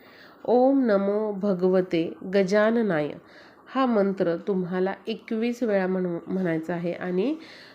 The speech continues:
अ, त्या ज्या एकवीस अक्षता आहेत, तर त्या तुम्हाला त्या हळदीच्या पानावर अर्पण करायच्या. इच्छा लिहिलेली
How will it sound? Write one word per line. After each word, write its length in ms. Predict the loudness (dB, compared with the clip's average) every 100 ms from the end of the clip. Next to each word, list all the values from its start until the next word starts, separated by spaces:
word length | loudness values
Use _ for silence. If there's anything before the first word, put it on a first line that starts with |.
| -8
अ, 320 | -4 -2 -2 -6 -12 -20 _ 0
त्या 140 | 0
ज्या 140 | 2 0
एकवीस 480 | -2 -4 0 0 0
अक्षता 480 | -2 -2 -2 -2 0
आहेत, 340 | -2 -2 -4 -4 -4 0
तर 180 | 0 0 -2
त्या 180 | 0 0
तुम्हाला 580 | 0 -2 0 0 -2 -4 -10 -20 -20 -6 -2
त्या 300 | 0 0 -6 -12 -20 -20 -6
हळदीच्या 600 | 2 4 2 -2 0 2
पानावर 540 | 4 2 2 2 0 -2 0
अर्पण 360 | 0 2 -2
करायच्या. 460 | -2 0 0 -2 -8 -10 -20 -20 -12 -4
इच्छा 400 | -4 -2 2 6
लिहिलेली 440 | 6 6 6 4